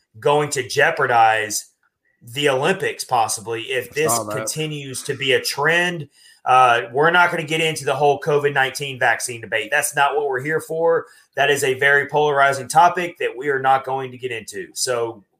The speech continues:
Speaker 1: pick a different forum to get into that argument. But I will say that it is scary if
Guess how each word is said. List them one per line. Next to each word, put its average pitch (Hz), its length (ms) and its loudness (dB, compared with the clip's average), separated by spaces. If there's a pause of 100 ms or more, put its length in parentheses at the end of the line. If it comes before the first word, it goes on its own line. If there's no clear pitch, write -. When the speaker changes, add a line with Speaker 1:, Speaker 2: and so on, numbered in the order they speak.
(240)
Speaker 1:
pick 156 180 -8
a 147 40 -4
different 143 320 -4
forum 147 320 -2
to 139 60 -8
get 143 140 -4
into 131 180 -6
that 131 200 2
argument. 135 440 0 (420)
But 135 200 4
I 131 120 6
will 165 260 4
say 143 680 2
that 123 160 -2 (200)
it 135 280 -4
is 180 260 2
scary 135 640 4 (380)
if 135 500 -2